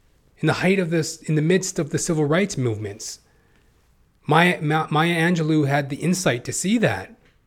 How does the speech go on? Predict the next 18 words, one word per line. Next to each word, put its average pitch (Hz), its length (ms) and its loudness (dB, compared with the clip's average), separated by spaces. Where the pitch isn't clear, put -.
You 123 120 -4
know, 120 180 -2
it's 139 120 -4
a 139 40 0
victimhood 180 500 0
on 170 120 0
both 214 280 0
ends. 92 540 -8
Past 170 340 0
transgressions 151 840 -2
carried 156 440 -2
down, 156 300 -4
hatred 156 460 -4
carried 147 400 0
down. 131 400 -4
You 120 140 -2
know? 143 400 -2
And 143 500 2